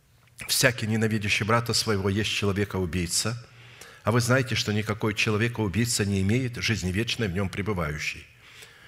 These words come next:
В связи с этим, как и в предыдущих составляющих, добродетель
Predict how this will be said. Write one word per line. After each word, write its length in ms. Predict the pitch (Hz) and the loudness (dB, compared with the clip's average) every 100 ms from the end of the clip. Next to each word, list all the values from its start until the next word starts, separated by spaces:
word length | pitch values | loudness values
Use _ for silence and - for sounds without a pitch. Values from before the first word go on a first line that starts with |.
| - - - - | -20 -20 -20 -10
В 60 | - | -2
связи 300 | - 135 117 | 2 4 2
с 120 | - | 0
этим, 220 | 131 123 | 0 0
как 220 | 120 113 | 2 2
и 40 | 120 | 0
в 80 | 120 | 0
предыдущих 560 | 117 104 107 104 101 | 0 0 -2 0 -2
составляющих, 760 | - 101 - 95 113 117 - 90 | -2 -2 0 2 4 2 -2 -2
добродетель 640 | 90 92 90 127 123 113 | -2 0 0 -2 0 -2